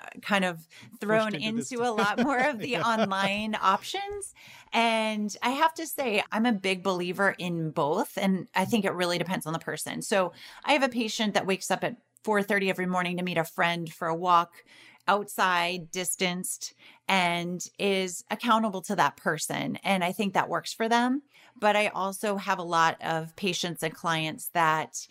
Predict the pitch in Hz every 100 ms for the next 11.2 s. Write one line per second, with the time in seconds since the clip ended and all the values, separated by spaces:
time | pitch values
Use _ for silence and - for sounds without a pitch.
0 | - - 185 170 165 - 175 175 165 -
1 | 160 170 175 175 165 156 156 - 180 170
2 | 165 165 208 202 208 180 185 170 160 160
3 | 139 151 170 165 175 165 170 151 156 156
4 | 147 160 - - 175 - - - - -
5 | - 202 165 214 220 220 190 196 190 196
6 | 180 175 175 180 185 180 175 190 254 247
7 | 247 240 240 233 196 170 165 165 165 -
8 | 185 196 208 214 226 - 190 180 - 190
9 | 180 180 180 175 170 170 175 - 180 170
10 | 190 165 170 147 160 160 - - - -
11 | 190